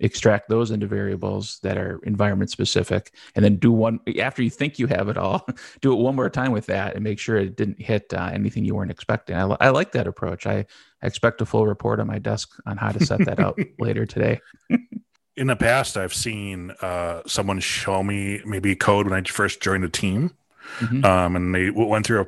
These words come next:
Speaker 2: whole process, and, and maybe I didn't have a chance to record it and follow it through, but I wrote down, wrote down some notes. One of the things I like to do is take that time then and invest in writing one of those, those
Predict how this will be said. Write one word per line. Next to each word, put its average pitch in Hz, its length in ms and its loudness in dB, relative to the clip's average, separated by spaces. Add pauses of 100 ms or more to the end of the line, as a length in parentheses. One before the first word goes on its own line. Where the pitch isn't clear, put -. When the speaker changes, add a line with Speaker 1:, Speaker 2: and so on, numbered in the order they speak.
Speaker 2:
whole 101 100 0
process, 101 720 -2
and, 90 300 -8
and 92 340 -10
maybe 113 220 0
I 104 60 4
didn't 104 120 -2
have 95 120 -2
a - 40 -4
chance 95 320 -2
to 90 120 -2
record 90 440 -2
it 92 240 0
and 90 160 -14
follow 90 340 -2
it 85 100 -10
through, 92 260 -4
but 85 160 -4 (260)
I 233 60 6
wrote 117 180 2
down, 90 300 -6 (100)
wrote 104 160 -4
down 95 200 -2
some 90 180 -6
notes. 92 480 -2 (400)
One 113 160 4
of 107 100 0
the 104 60 -2
things 101 160 -2
I 95 80 0
like 95 220 0
to 98 80 -6
do 90 480 -2 (100)
is 90 400 0
take 104 240 2
that 104 180 0
time 95 320 0
then 90 320 -2 (300)
and 95 120 2
invest 90 380 2
in 87 80 -2
writing 87 260 0
one 87 120 0
of 87 80 -2
those, 85 440 -2
those 87 360 -4